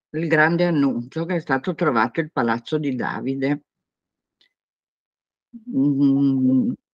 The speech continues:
dopo una lotta di anni, che continua ancora adesso, tra, eh, archeologi massimalisti e archeologi minimalisti,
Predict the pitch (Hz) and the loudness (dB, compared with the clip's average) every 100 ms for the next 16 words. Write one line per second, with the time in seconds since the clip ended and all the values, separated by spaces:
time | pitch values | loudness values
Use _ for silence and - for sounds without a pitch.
0 | - - _ - 160 185 180 147 127 156 | -20 -20 _ -4 4 6 6 6 6 4
1 | 180 165 165 170 170 _ - 117 107 95 | 4 6 8 8 6 _ -2 0 0 -4
2 | - 143 156 135 135 139 165 190 247 233 | -6 -2 2 2 2 2 2 2 2 0
3 | - 117 139 135 131 175 151 123 120 156 | -6 -6 -2 -2 0 0 2 0 0 0
4 | 147 131 127 123 - 196 202 196 123 123 | 0 0 0 -2 -4 -4 -4 -2 0 2
5 | 143 - - - - _ _ _ - 135 | 0 -6 -14 -16 -16 _ _ _ -10 -10
6 | - 156 151 147 127 120 127 131 - 147 | -2 2 2 2 0 0 0 0 -2 -4
7 | 147 135 147 151 - 131 120 123 131 139 | -2 0 0 -2 -6 -4 -2 -2 -2 -2
8 | 147 147 120 123 127 139 139 139 123 120 | 0 0 0 2 2 2 2 0 0 -2
9 | - - 175 220 | -4 -2 -2 -2